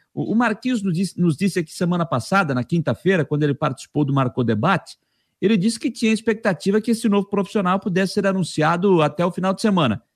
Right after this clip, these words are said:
E isso ainda não aconteceu, né? Isso ainda não aconteceu. A informação que a gente tem, inclusive, é, hoje, o presidente do Avaí, Júlio Hertz,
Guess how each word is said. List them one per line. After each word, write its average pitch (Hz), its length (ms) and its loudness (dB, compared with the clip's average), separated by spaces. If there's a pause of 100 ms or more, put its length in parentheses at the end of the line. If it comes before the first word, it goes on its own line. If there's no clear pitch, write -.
(240)
E 139 140 2
isso 147 200 0
ainda 147 220 2
não 156 160 2
aconteceu, 165 640 0 (320)
né? 107 220 -4
Isso 117 240 -2
ainda 147 320 0
não 139 440 4
aconteceu. 160 680 -2 (360)
A - 60 -2
informação 262 480 2
que 202 80 -2
a 190 40 4
gente 170 280 2
tem, 196 220 2
inclusive, 147 640 2 (360)
é, 117 640 2
hoje, 180 340 4
o 147 40 0
presidente 156 640 -2
do 127 140 -2
Avaí, 139 440 2 (260)
Júlio 139 320 4
Hertz, 170 460 0